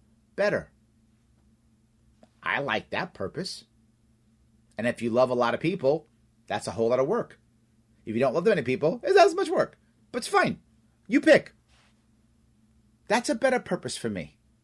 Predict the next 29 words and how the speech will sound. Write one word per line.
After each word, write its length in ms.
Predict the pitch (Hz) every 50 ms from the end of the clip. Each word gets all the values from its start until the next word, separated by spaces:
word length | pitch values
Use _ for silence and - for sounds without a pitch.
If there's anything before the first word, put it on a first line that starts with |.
| _ _ _ _ _ _ _ _ _ _
And 100 | - 135
to 60 | 147 139
do 280 | 117 - 254 285 302
that, 220 | 240 262 226 190 -
I 120 | 180 190
gotta 200 | 185 208 202 190
be 140 | 180 196 185
able 100 | 185 170
to 100 | - 180
leave 220 | 160 170 196 208 180
my 160 | 185 180 175
house 440 | 151 160 180 180 185 190 185 - -
when 120 | 165 160
I 80 | 156 151
want 280 | 147 147 170 180 170
to 80 | - 156
leave 180 | 156 160 151
my 160 | 139 143 139 135
house. 340 | 135 143 143 139 - - - - - - - -
And 100 | - 127
I 40 | 135
have 220 | 147 156 175 175 -
to 40 |
be 160 | - 156 156 160
able 160 | 156 151 151
to 140 | 151 - 131
get 180 | 117 151 147
a 80 | 135 123
job 480 | - - 170 165 160 156 151 151 -